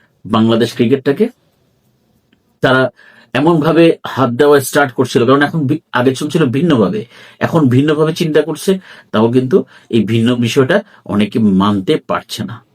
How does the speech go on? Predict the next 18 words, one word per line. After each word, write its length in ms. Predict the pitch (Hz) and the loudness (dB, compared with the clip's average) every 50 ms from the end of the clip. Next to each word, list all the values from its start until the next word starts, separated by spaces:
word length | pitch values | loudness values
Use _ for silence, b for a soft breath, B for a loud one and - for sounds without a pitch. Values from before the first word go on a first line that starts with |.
| _ _ b b b b b b b - | _ _ b b b b b b b 0
নাজমুল 380 | 104 113 123 123 127 147 156 | 2 4 4 4 4 2 2
সাহেবের 300 | 147 - 180 170 170 175 | 0 0 0 0 2 2
কথা 220 | 165 160 147 170 170 | 2 2 2 2 2
বলি, 220 | 170 175 175 165 - | 2 2 0 0 0
তাকে 360 | - 127 123 120 - 151 147 | 0 0 0 0 2 2 2
আমি 180 | 139 131 135 131 | 4 4 4 4
আবারও 300 | 117 107 107 123 143 151 | 4 2 2 2 2 2
বলবো, 340 | 151 151 156 156 156 175 196 | 2 2 0 0 2 0 0
সে 180 | 190 - 151 | 2 2 0
ভল-, 320 | 127 110 95 98 98 107 113 | 0 0 -2 -2 0 0 0
ভুল 280 | - 101 98 107 117 | 0 0 0 0 0
কথা 220 | 117 131 127 131 131 | 2 0 0 0 0
বলেছে, 480 | 131 127 127 123 120 - 156 165 185 B B B B B _ | 2 2 0 0 0 -4 -6 -6 -6 B B B B B _
তামিমকে 420 | - 98 104 107 107 110 107 - | -2 2 4 4 4 4 4 4
ভাবে 160 | 117 113 120 110 | 4 4 4 4
বলা 220 | 104 110 107 110 | 4 4 4 4
উচিত 280 | 110 117 117 156 143 - | 4 2 2 0 -2 0
হয়নি, 300 | 120 98 82 80 73 | -2 -4 -4 -6 -10